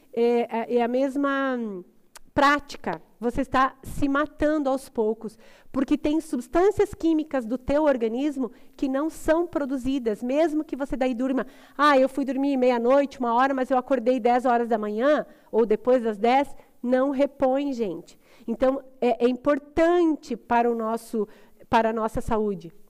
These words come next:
É, eu procuro olhar assim, ó,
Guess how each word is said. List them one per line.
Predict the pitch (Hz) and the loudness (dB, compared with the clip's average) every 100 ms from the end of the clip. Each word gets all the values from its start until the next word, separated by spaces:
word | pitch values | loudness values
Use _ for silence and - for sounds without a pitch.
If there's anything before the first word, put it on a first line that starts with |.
| _ - _ - - | _ -20 _ -8 0
É, | 240 240 240 226 202 175 - - | 4 4 4 0 -4 -10 -18 -2
eu | 247 | 0
procuro | 254 269 - 320 320 - | 2 0 0 0 0 4
olhar | 262 247 240 262 269 247 | 4 4 2 2 0 -2
assim, | 220 - - 269 | -8 -6 -4 -4
ó, | 214 | -4